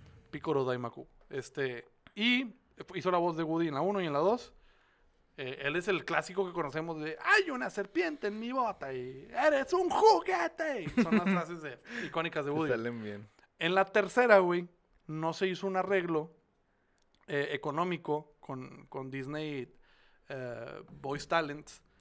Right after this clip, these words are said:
Speaker 1: Y, pues, Carlos le dijo, "Yo pido tanto". "No, no te podemos dar eso". "Pues, a chingar a tu madre, no te voy a trabajar". Y terminaron agarrando, discúlpenme ustedes, terminaron agarrando a Arturo Mercado junior, güey.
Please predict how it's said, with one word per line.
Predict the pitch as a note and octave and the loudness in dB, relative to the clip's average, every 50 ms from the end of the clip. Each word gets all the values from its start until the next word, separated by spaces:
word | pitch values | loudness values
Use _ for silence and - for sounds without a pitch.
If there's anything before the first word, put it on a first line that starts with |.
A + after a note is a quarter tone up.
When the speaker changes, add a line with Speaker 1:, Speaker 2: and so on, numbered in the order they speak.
| _ _ _ _ _ _ _ _ _ _ - | _ _ _ _ _ _ _ _ _ _ -12
Speaker 1:
Y, | - D#3 D3 C#3 C3+ C3 C3 C3 B2+ _ _ _ _ - | -10 -8 -6 -6 -6 -6 -6 -8 -10 _ _ _ _ -14
pues, | - D3 C#3+ C3 B2 - | -8 -6 -6 -6 -6 -8
Carlos | - - C3 B2+ C#3 D#3 D3+ | -6 -4 -4 -2 -2 -4 -4
le | C#3+ C#3+ | -4 -6
dijo, | C3 C3+ C3 | -8 -6 -4
"Yo | A#2+ C#3 D3 | -2 -2 -2
pido | C#3+ G#3 A3 G#3 | -2 -4 -6 -4
tanto". | G#3+ E3 D3+ C#3+ C3+ - A#2+ | -4 -4 -6 -6 -8 -14 -14
"No, | A#2 A#2+ C3+ D#3+ E3 | -12 -10 -8 -8 -8
no | D#3+ | -8
te | D3 E3 | -8 -8
podemos | - - D#3 D#3+ D#3 | -8 -8 -10 -8 -6
dar | D#3 D3+ C#3 | -6 -6 -6
eso". | B2 - - - - | -8 -10 -16 -20 -18
"Pues, | - A2+ - - | -20 -18 -18 -18
a | G#2+ - | -20 -20
chingar | - - - A#2+ A2 | -20 -20 -18 -16 -16
a | A#2 | -12
tu | - E3 | -10 -8
madre, | D3+ A#2+ A#2 A#2+ B2 | -8 -6 -8 -8 -8
no | C3 B2 A#2 | -10 -12 -10
te | - B2+ | -6 -6
voy | C3 | -6
a | C3 | -4
trabajar". | - D3 C3 A#2 B2 A#2 - _ - - - - - - - - - | -4 -4 -4 -4 -4 -8 -10 _ -18 -20 -20 -20 -20 -20 -20 -14 -12
Y | D3+ D#3 | -10 -8
terminaron | D3 D#3+ D3 C#3+ D3 D3 D3+ D#3+ E3 F3+ | -6 -6 -6 -6 -4 -4 -2 -2 -2 -2
agarrando, | F#3 F3+ F#3 F#3 F#3 F3+ F3+ E3+ E3 E3+ D#3 | 0 2 4 4 4 2 0 -4 -6 -8 -10
discúlpenme | C3 A#2+ - C3+ A#2+ C3+ C#3+ D3+ | -10 -10 -8 -10 -10 -10 -10 -10
ustedes, | C#3+ F3+ E3+ D3 - - - _ _ _ _ _ _ _ _ _ _ _ _ _ | -8 -8 -10 -10 -10 -14 -20 _ _ _ _ _ _ _ _ _ _ _ _ _
terminaron | - D3+ C#3+ D3 C#3 C3+ C#3+ D#3 | -12 -10 -8 -4 -2 0 0 2
agarrando | F3+ F3+ E3 E3 E3 E3+ F3 E3+ F3 F3 E3+ - - - - - - - _ - | 2 2 2 0 0 -2 -4 -6 -8 -8 -10 -16 -20 -20 -20 -20 -20 -20 _ -2
a | - E3+ F#3 - - - | 0 0 0 2 2 0
Arturo | D#3+ D3 - - F#3+ G#3+ | 0 2 4 4 4 4
Mercado | A3 G#3 F3 - F#3+ G3+ | 4 2 4 8 8 8
junior, | G#3 G#3+ A#3 B3+ B3+ B3+ B3 G#3 | 8 8 6 4 4 4 4 2
güey. | F3 D3 C3 B2 | 2 2 -2 -4